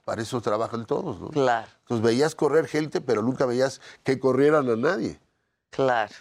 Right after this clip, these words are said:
Speaker 1: Porque
Speaker 2: ni
Speaker 1: decía,
Speaker 2: gritaba.
Speaker 1: "El público se acostumbra al volumen o muy fuerte o al volumen muy bajo, todo depende como tú. Entonces tú dedícate a lo que vas y la gente que está alrededor tuyo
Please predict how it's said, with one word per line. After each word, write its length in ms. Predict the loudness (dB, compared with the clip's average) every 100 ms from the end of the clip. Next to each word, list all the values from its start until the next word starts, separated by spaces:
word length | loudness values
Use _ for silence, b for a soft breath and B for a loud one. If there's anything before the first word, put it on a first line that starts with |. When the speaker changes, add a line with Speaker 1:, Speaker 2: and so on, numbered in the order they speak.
| _
Speaker 1:
Porque 160 | -2 0 2
Speaker 2:
ni 40 |
Speaker 1:
decía, 320 | 2 2 2
Speaker 2:
gritaba. 320 | 4 4 2 -2
Speaker 1:
"El 40 |
público 300 | -8 -6 -6
se 100 | -6
acostumbra 600 | -4 -6 -2 0 0 -2 -4
al 200 | -4 -2
volumen 600 | 0 2 0 0 -2 -6 _
o 140 | -6 0
muy 160 | 0
fuerte 480 | 2 0 0 -4 -10 _ B B _
o 80 | -4
al 60 |
volumen 380 | -2 -2 0 0
muy 160 | 0 0
bajo, 280 | -2 -4 -4
todo 220 | 0 2
depende 380 | 0 0 -2 -2
como 260 | -4 -4
tú. 180 | -4 -6 B B
Entonces 320 | -6 -2 -2 0
tú 140 | 2
dedícate 480 | 2 2 -2 -2 -2
a 40 |
lo 120 | -2
que 100 | -2
vas 360 | -2 -2 -4 -14 b b _ -2
y 80 | 0
la 100 | 0
gente 280 | -4 -8 -8
que 80 |
está 180 | -6 -2
alrededor 400 | 0 2 2 2
tuyo 360 | 0 2 2